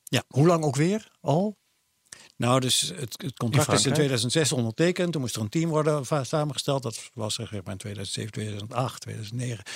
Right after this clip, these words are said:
Speaker 1: Toen is het, het design waarover onderhandeld was, wat inmiddels dus tien jaar oud was, is
Speaker 2: Nog een keer opnieuw gedaan?
Speaker 1: is verder uitgewerkt en is, ja, in zekere zin opnieuw gedaan. Niet helemaal opnieuw natuurlijk, maar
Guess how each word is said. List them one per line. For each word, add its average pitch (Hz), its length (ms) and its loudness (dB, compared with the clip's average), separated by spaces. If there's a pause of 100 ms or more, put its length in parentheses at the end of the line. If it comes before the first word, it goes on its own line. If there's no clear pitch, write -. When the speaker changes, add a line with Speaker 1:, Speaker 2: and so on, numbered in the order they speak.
(140)
Speaker 1:
Toen 131 180 -4
is 113 120 0
het, - 160 -6 (200)
het 123 360 -4 (320)
design 123 520 2
waarover 120 340 0
onderhandeld 113 460 0
was, 110 280 -2
wat 98 160 -14
inmiddels 104 340 -6
dus 101 160 -4
tien 101 140 -8
jaar 101 120 -6
oud 117 200 -2
was, 98 300 -2 (300)
is - 380 0 (380)
Speaker 2:
Nog 117 160 0
een 123 60 -4
keer 135 120 2
opnieuw 139 240 2
gedaan? 139 380 -2 (480)
Speaker 1:
is - 240 0
verder 120 300 2
uitgewerkt 123 520 -2
en 117 120 -2
is, 107 160 -6
ja, 123 280 -4
in 95 80 -6
zekere 110 240 -8
zin 101 140 -6
opnieuw 110 240 -2
gedaan. 120 300 -4
Niet 92 160 -10
helemaal 101 360 -6
opnieuw 117 220 -6
natuurlijk, 120 280 -6
maar 101 260 -8